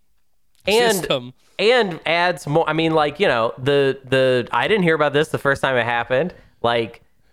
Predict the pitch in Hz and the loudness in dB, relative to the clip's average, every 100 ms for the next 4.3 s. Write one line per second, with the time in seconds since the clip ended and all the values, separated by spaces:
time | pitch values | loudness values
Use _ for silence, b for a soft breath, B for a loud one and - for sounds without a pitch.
0 | _ _ - 143 160 147 165 277 339 285 | _ _ -2 0 0 2 2 2 -2 -4
1 | 180 180 208 - 147 135 151 151 - 220 | -4 -6 -6 -6 -12 -12 -12 -12 -8 -6
2 | 226 180 156 156 185 202 - 202 165 139 | -2 -4 -4 -4 -6 -6 -10 -12 -10 -6
3 | 151 147 151 160 139 131 123 - 127 120 | -6 -6 -8 -10 -8 -8 -8 -10 -10 -12
4 | - - 147 | -16 -16 -18